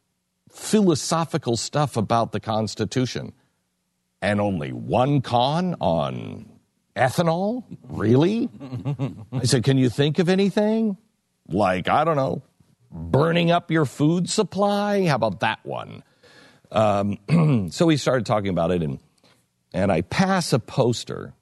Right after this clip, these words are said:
which are all over the school. And it's concentric rings, and it starts, you know, in the center with you and who you are, and then all the things that you're going to become.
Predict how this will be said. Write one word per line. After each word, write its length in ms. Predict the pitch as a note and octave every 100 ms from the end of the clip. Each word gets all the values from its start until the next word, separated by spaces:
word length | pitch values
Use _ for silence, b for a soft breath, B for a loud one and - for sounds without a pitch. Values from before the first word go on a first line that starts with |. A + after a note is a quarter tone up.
| _ _ -
which 280 | G2 A2+ -
are 240 | G2 -
all 360 | - A#2+ A#2 -
over 360 | C3+ C3+ A2 F2+
the 140 | C2
school. 480 | - - A1+ G1+ G1+ _ _ b b b b b
And 160 | C3 C#3
it's 380 | C3+ - - - _ _ _
concentric 680 | - C#3 - G#3+ F#3 D#3+ -
rings, 640 | A#2 C3 G#2+ G1+ G1+ - - _ _
and 320 | F#2+ G2 F#2
it 140 | F2 -
starts, 600 | - - B2 A#2 - -
you 100 | E2
know, 120 | D#2
in 60 |
the 60 | F2
center 280 | - G2 D#2+
with 300 | D2 C2+ _ _ _ _
you 680 | G#2+ G#2 E2 C2+ G#1+ G1+ - _ _ _ _ _
and 140 | G#2+ G#2
who 160 | G2+
you 280 | D#2+ D2+ A#1
are, 460 | A#1 G1+ G1+ - - B B B B B
and 120 | G#2+
then 280 | A#2 A2+ G#2
all 160 | G#2 G2+
the 100 | F#2+
things 480 | - G2 F#2+ F2
that 160 | - D2
you're 100 | F2
going 220 | F#2 G2
to 60 | F#2+
become. 760 | E2+ - - E2 C#2+ A#1+ G1+